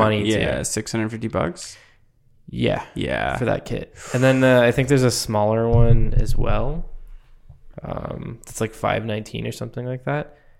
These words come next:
Speaker 1: I think, like, and also building off what you were saying before, like, I've had smart lights for quite a while now. I was a pretty early adopter with them.
Speaker 2: Mm-hmm.
Speaker 1: Um, when I lived in a condo, I had them everywhere. Now that I live in a house, I, I don't have them everywhere, but I have them in very specific places where it makes sense.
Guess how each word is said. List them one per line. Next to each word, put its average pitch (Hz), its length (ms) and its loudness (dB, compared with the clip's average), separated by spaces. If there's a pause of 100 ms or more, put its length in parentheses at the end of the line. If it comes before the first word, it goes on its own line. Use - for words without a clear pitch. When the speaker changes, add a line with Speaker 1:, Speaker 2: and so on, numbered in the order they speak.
(520)
Speaker 1:
I 123 60 -2
think, 170 280 0
like, 147 220 2
and 143 100 2
also 147 240 4
building 127 320 2
off 123 120 0
what 127 80 2
you 123 40 2
were 120 60 2
saying 117 180 0
before, 110 280 0
like, 101 120 -2
I've 107 120 0
had 131 180 2
smart 117 240 0
lights 107 260 -2
for 104 340 -8 (200)
quite 110 260 -6
a 113 60 -6
while 110 280 -2
now. 110 200 -4
I - 20 -2
was 113 140 -4
a - 20 -12
pretty 107 240 -6
early 107 300 -6
adopter 104 440 -4
with 127 140 -2
them. 151 180 -4 (200)
Speaker 2:
Mm-hmm. 113 420 0
Speaker 1:
Um, 107 460 2
when 117 180 2
I 117 40 6
lived 117 200 4
in 117 80 4
a 113 60 -2
condo, 117 680 4
I 107 100 0
had 107 180 0
them 104 120 -4
everywhere. 104 440 -2
Now 107 200 -2
that 104 140 -2
I 104 140 2
live 104 460 0
in 107 100 -4
a 107 40 -2
house, - 440 -2
I, 104 100 -6 (260)
I 113 60 -2
don't - 380 -4
have 131 200 -2
them 143 140 -2
everywhere, 156 320 2
but 127 140 2
I - 20 4
have 120 240 0
them 120 140 -2
in 113 100 -4
very 104 280 -2
specific - 540 -8
places 104 440 -6
where 107 120 -4
it - 80 -12
makes - 260 -12
sense. - 480 -8